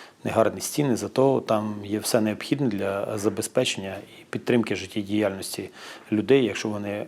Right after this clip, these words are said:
опинилися в надзвичайних ситуаціях. Фактично, е, є найпростіші укриття, є ті укриття, які, е,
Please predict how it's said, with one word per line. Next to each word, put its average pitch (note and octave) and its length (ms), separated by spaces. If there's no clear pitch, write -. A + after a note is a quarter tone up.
опинилися A#2 600
в G#2 40
надзвичайних G2+ 580
ситуаціях. - 560
Фактично, A#2+ 680
е, G#2 40
є B2+ 160
найпростіші A#2 600
укриття, G2 460
є C#3 320
ті B2+ 120
укриття, B2 420
які, A#2 260
е, - 20